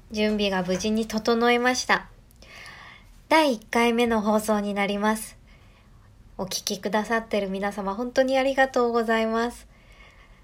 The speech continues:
あのね、いろんな審査とかがあったりは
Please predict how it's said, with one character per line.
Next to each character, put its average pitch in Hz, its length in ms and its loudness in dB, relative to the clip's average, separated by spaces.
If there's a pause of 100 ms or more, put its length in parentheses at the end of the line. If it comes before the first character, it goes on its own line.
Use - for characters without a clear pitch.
(100)
あ 190 140 -4
の 180 220 -2
ね、 214 320 -2
い 220 80 2
ろ 226 140 4
ん 226 40 0
な 226 120 0
審 269 260 0
査 190 180 0
と 170 160 -4
か 170 200 -4
が 170 280 -6 (540)
あ 208 80 0
っ 190 160 -6
た 185 120 -2
り 170 280 -6 (480)
は 202 260 0